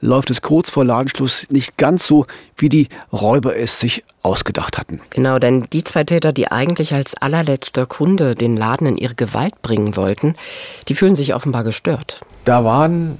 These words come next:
Speaker 3: das war die Zeit der Fußball-Weltmeisterschaft gewesen, ähm, da waren, ähm, wenn ich das recht in Erinnerung habe, noch Jugendliche, die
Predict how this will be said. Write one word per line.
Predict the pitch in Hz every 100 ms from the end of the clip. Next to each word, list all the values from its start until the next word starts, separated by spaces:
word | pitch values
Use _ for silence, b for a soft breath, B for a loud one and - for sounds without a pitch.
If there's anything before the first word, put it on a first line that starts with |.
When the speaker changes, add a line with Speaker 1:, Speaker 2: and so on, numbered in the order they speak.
| -
Speaker 3:
das | 113
war | 135 131
die | 139
Zeit | 139 135 139
der | 135
Fußball-Weltmeisterschaft | - 143 - 127 120 139 156 151 147 139 143 143
gewesen, | - 139 139 139 143 147 143 135
ähm, | 104 120 123 120 120
da | 123 113
waren, | 120 139 135 117
ähm, | 98 110 113 107 - -
wenn | 87 117
ich |
das | 120 117
recht | 117 -
in | 131
Erinnerung | 120 113 113 123 117
habe, | 117 113
noch | 117
Jugendliche, | 113 117 147 143 139 135
die | 127 123 120